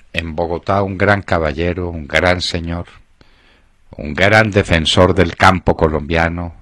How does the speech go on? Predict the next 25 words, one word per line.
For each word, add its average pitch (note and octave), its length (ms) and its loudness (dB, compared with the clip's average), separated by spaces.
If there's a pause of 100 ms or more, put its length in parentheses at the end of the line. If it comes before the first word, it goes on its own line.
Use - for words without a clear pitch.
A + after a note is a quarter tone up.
(140)
y D2+ 180 -6
en C#2+ 140 -4
especial D#2 800 -4 (320)
de C2+ 220 -2
algo D#2 380 -2
que - 160 -4
formó D2+ 400 -6
parte - 500 -6 (120)
de C2 200 -10
su B1+ 200 -6
vida. B1 400 -6 (1800)
La B1 300 -10
feria E2+ 440 0
ta-, D#2+ 320 -4
la C#2 200 -2
fiesta F2+ 460 0
taurina, C#2+ 680 -8 (460)
Fermín D2+ 520 -2
Sanz E2+ 380 0
de E2+ 100 -4
Santa D#2+ 340 -8
María, B1+ 460 -4 (920)
un C#2 140 -12
gran D2+ 260 0
señor, E2+ 460 0